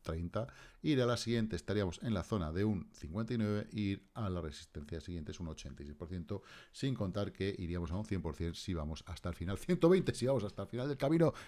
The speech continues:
y pasamos el máximo histérico que tiene. Em, ¿posibilidades hay? Pues claro, pero como aquí tenemos una zona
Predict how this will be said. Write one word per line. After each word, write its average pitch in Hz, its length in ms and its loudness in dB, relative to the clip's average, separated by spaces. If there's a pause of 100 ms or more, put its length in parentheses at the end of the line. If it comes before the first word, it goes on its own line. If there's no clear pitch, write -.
y 156 140 6
pasamos 165 960 4 (260)
el 95 140 0
máximo 98 640 2 (340)
histérico 90 500 0
que 80 120 -2
tiene. 76 260 -6 (400)
Em, 98 1000 2 (1600)
¿posibilidades 143 480 6
hay? 151 140 8
Pues 82 200 -6
claro, 85 380 0
pero 95 160 0
como 98 180 0
aquí 127 140 -2
tenemos 165 420 0 (220)
una 151 320 2
zona 127 480 2